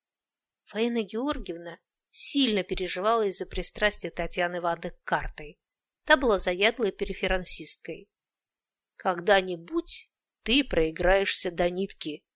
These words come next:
мрачно предсказывала она. «Карты хуже любой заразы». Надо сказать, что проиграться до нитки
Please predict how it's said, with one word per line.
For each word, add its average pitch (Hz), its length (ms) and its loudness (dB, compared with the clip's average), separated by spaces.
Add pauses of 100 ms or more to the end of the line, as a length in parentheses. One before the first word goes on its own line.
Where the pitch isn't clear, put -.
(340)
мрачно 185 400 2
предсказывала 170 760 2
она. 170 240 -6 (400)
«Карты 196 460 10
хуже 190 340 0
любой 185 280 2
заразы». 180 580 4 (1000)
Надо 226 300 0
сказать, 233 720 0 (300)
что - 240 -2
проиграться 254 720 2
до 214 160 4
нитки 226 600 -10